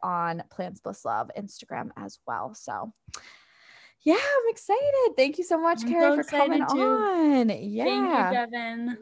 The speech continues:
Speaker 1: Yeah.
Speaker 2: you so much.
Speaker 1: I
Speaker 2: Thank
Speaker 1: love
Speaker 2: you for
Speaker 1: you
Speaker 2: your time.
Speaker 1: too. Yes, we will talk soon.
Speaker 2: Yeah.
Speaker 1: So I wanted to finish off this episode with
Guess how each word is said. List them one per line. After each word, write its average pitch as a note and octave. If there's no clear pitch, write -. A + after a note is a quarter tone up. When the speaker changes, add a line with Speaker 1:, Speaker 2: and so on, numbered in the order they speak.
Speaker 1:
Yeah. A#3+
Speaker 2:
you G#3+
so A#3+
much. A3+
Speaker 1:
I A3+
Speaker 2:
Thank G#3+
Speaker 1:
love A3+
Speaker 2:
you B3
for B3+
Speaker 1:
you C4
Speaker 2:
your A#3+
time. A3+
Speaker 1:
too. A3+
Yes, G#3+
we G#3
will G#3+
talk G#3
soon. F3
Speaker 2:
Yeah. G#3+
Speaker 1:
So B3+
I A#3+
wanted C4+
to D#4+
finish D#4+
off B3
this A3
episode G3+
with G3